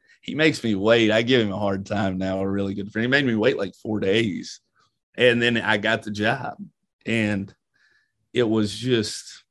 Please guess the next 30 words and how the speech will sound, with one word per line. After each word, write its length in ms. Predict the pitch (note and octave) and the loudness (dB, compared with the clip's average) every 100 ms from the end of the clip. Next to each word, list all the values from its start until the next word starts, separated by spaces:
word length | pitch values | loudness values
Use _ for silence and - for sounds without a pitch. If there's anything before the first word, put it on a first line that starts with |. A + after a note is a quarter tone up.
| _ _ _ - - | _ _ _ -20 -6
so 280 | B2 A2 | 0 2
at, 80 | G#2 | 2
I 100 | F#2+ | 0
guess 300 | A2 A2+ - | -2 -6 -6
at 200 | - A2 | -4 -4
twenty-five, 960 | - A#2 A#2 G2+ G#2+ A2+ A2 A2 G#2+ - _ _ _ _ _ _ _ _ _ | -4 -2 -2 0 2 4 4 2 -2 -8 _ _ _ _ _ _ _ _ _
I 120 | G#2 G2+ | -4 0
had, 420 | G#2 A2 G2+ F2+ _ - | 0 0 -4 -8 _ -4
I 100 | G#2+ | -2
had 180 | G#2+ G2+ | -2 -2
gotten 280 | G#2+ - G2 | -4 -4 -6
that 180 | E2+ | -10
job, 380 | - G2 A#2 A2+ | -8 -6 -4 -4
and 100 | G#2 | -2
it 80 | G#2 | -2
was, 420 | G2+ G2+ - - _ _ | -2 -4 -8 -14 _ _
it 180 | _ - | _ -14
was 100 | G2 | -6
life-changing. 880 | F#2+ B2 - - G2 F2 - E2+ - _ _ _ - - | 0 0 0 -8 -8 -10 -12 -16 -20 _ _ _ -20 -10
And 160 | A#2+ A#2 | -4 -2
again, 300 | G2+ B2 C3 | 0 0 0
like 220 | G2+ G2+ | 0 -2
I 60 | G2 | -4
talked 260 | - A2 | -2 -4
about 220 | - - - | -4 -8 -4
Happy 300 | G2 F#2+ F#2+ | -4 -4 -2
Osborne, 520 | G#2+ B2 - G2 G2 | -2 -2 -8 -10 -8
working 360 | F2+ G#2 F#2+ | -6 -6 -8
for 200 | G2 - | -12 -16
him, 380 | - G2+ A2+ G2+ | -8 -6 -4 -6